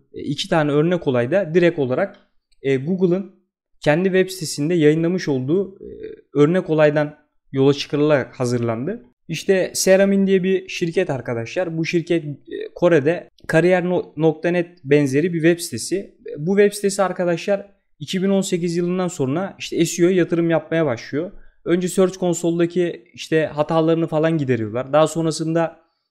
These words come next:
şema yapılarını aktifleştiriyorlar. İşte mobil uyumluluk hatalarını gideriyorlar. PageSpeed Insight tarafındaki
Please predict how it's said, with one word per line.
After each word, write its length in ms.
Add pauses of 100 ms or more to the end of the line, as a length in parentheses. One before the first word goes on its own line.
şema 300
yapılarını 640
aktifleştiriyorlar. 920
İşte 240
mobil 440
uyumluluk 500
hatalarını 500
gideriyorlar. 600
PageSpeed 460
Insight 380 (360)
tarafındaki 840